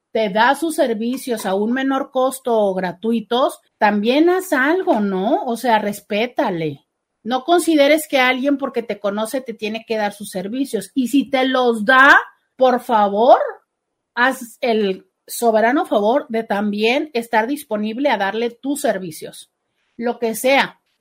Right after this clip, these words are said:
Así vendas, <laughs> y no sé por qué se me ocurrió, saludos, Raimundo, así vendas garrafones de agua, pues entonces a ti te va a tocar en su momento darle garrafones de agua y,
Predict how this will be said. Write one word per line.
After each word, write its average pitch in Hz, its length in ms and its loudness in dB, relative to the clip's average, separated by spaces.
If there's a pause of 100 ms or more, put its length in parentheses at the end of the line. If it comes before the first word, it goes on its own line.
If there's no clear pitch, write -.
Así 233 320 2
vendas, 311 540 4
<laughs> - 80 -14
y 220 100 -8
no 196 160 -6
sé 196 80 -10
por 190 160 -14
qué 190 80 -14
se 190 100 -12
me 196 120 -8
ocurrió, 175 500 -8 (140)
saludos, 190 420 -4
Raimundo, 190 480 -4 (460)
así 240 260 2
vendas 349 300 6
garrafones 277 540 2
de 311 60 6
agua, 302 340 6
pues 202 160 -4
entonces 262 300 -4
a 311 40 -4
ti 302 80 -4
te 294 120 0
va 294 100 4
a 294 60 0
tocar 269 500 2
en 208 160 -4
su 214 160 -8
momento 240 560 -2
darle 254 320 -2
garrafones 285 600 0
de 311 60 4
agua 294 600 4
y, 196 420 -10